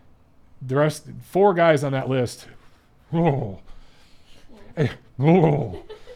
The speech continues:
Okay, one more question, and then we're, we're calling it, guys. Uh,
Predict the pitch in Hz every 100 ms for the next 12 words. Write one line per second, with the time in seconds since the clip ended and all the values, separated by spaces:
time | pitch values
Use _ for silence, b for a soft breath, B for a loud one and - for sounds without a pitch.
0 | B B - 156 - 120 90 B B B
1 | - 170 190 160 160 - 147 - 143 135
2 | 135 143 127 120 127 123 135 127 117 110
3 | 110 113 107 - 143 131